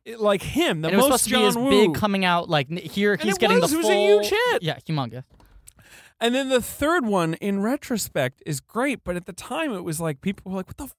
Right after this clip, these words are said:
Speaker 1: fuck is this?"
Speaker 2: Big financial disappointment. Why are they getting a T V
Speaker 1: Big
Speaker 2: guy?
Speaker 1: financial dis-, and it had been in production for years, and Carnahan was supposed to make it, and then
Speaker 2: Oh, he
Speaker 1: he
Speaker 2: dropped out, like, three weeks before
Speaker 1: Yeah,
Speaker 2: filming
Speaker 1: you know.
Speaker 2: started, and they threw out the script. J J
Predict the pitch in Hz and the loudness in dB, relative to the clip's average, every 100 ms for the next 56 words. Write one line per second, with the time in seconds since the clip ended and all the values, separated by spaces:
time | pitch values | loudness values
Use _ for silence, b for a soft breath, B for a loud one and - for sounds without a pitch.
0 | _ - 339 - 277 240 131 - - 196 | _ -6 -6 -4 -10 -8 -4 -2 -2 -4
1 | 170 160 - 160 170 165 151 208 196 190 | -4 -6 -6 -6 -6 0 2 2 2 0
2 | 160 - - 196 160 202 190 131 127 349 | -2 -4 -6 -2 0 0 2 2 2 0
3 | 330 294 302 269 233 214 190 240 220 175 | -4 -4 -8 -4 -4 -4 -6 -8 -8 -10
4 | 156 160 160 160 160 - 180 247 262 220 | -14 -20 -18 -16 -16 -8 -6 -4 -6 -8
5 | 175 156 220 262 226 180 151 208 233 220 | -8 -4 -2 0 0 -2 -2 -2 0 0
6 | 233 233 220 233 220 233 233 226 220 214 | -2 -4 -6 -4 -6 -4 -6 -6 -8 -6
7 | 208 175 202 226 208 220 190 - 185 202 | 0 0 2 0 2 0 0 -4 -2 -2
8 | 208 240 269 262 262 254 269 220 139 135 | -2 -2 0 0 2 2 0 -2 -4 -2
9 | 131 143 143 180 170 135 - 247 165 247 | -4 -6 -4 -4 -4 -8 -6 -6 -4 -4
10 | 262 | -2